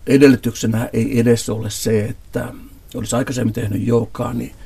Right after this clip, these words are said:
siinä voisi ajatella, että tämä ei ole vielä kypsää, joka on tällaisen koulun käynyt. Että Suomessahan Helsing-,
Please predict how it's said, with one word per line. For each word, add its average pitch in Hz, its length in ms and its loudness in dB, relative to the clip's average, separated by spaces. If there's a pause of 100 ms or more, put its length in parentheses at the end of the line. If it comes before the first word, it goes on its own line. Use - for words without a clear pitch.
(120)
siinä - 200 -4
voisi - 140 -4
ajatella, 113 480 2
että - 200 -8
tämä 113 320 0 (260)
ei 107 160 2
ole 107 160 2
vielä 107 300 4
kypsää, 120 440 -2
joka - 260 -10
on 123 100 -8
tällaisen 113 320 -6
koulun - 320 -8
käynyt. 104 440 -8
Että - 260 -10 (560)
Suomessahan 131 580 4 (280)
Helsing-, 131 360 4